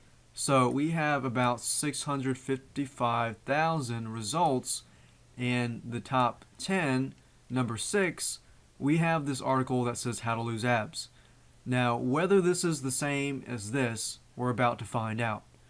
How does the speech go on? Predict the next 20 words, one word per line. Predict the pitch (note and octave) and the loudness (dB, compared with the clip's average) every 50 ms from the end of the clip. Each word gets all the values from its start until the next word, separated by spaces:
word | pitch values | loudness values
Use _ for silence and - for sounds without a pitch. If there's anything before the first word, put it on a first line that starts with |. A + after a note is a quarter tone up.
| - - - - - - - | -20 -20 -20 -20 -20 -20 -18
So | - - C#3 C#3 C3 C3 | -10 -4 -2 0 2 0
if | C3 B2+ - | 0 -2 0
we | F3 G3 | 0 0
do | F#3+ E3+ F#3 F3+ D3 | 4 6 6 6 6
that, | B2+ A#2 A#2+ A#2+ A2+ - | 6 6 4 4 2 0
we'll | - B2+ C3+ C3 - - - - _ - | -4 -4 -4 -4 -6 -12 -20 -18 _ 0
go | C3+ C#3 D3+ | 2 4 4
ahead | E3 F3 F#3 | 4 4 2
and | F#3 E3+ | 2 0
click | D#3 C#3 B2 A#2+ | 2 2 2 2
on | A#2 A2 A2 A2 | 0 -2 -4 -4
it. | A2+ - - - - - - | -6 -8 -12 -20 -20 -12 -10
We | B2 B2 | -8 -8
can | - A#2+ | -6 -4
see | - - - C#3 C3+ C3 B2 | -4 0 2 4 4 4 4
it's | B2 A2 G#2+ | 2 0 0
written | B2+ C#3+ C3+ C#3 C3 A#2+ | -2 0 0 0 -2 0
by | A#2 A#2 A#2 A2+ A2 | 0 2 2 2 0
John | G2+ G2 - B2 A#2+ B2+ C#3+ E3 | -2 -4 -2 0 0 2 2 2
Davenport, | D#3+ C#3+ B2 A2+ G#2+ G#2+ - - A2 G#2+ A2 - | 4 4 4 4 2 -2 -6 -6 -6 -6 -6 -8